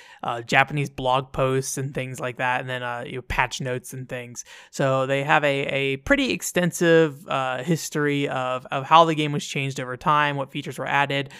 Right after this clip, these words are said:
a list of missions, but a lot of them are missing data, uh, it, down to, like,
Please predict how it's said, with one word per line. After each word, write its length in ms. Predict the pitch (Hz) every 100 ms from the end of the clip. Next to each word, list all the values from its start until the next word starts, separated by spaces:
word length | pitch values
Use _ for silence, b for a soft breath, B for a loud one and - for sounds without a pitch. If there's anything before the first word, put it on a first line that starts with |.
| B B B
a 80 | 143
list 240 | 151 -
of 100 | 139
missions, 400 | 135 147 147 143
but 140 | 143 -
a 40 |
lot 200 | 156 185
of 40 |
them 120 | 185 170
are 40 |
missing 360 | 160 156 156 135
data, 280 | 131 131
uh, 640 | 131 127 123 127 127 127 139 143 - -
it, 260 | 147 -
down 280 | 180 139 135
to, 100 | 139
like, 280 | 131 127 120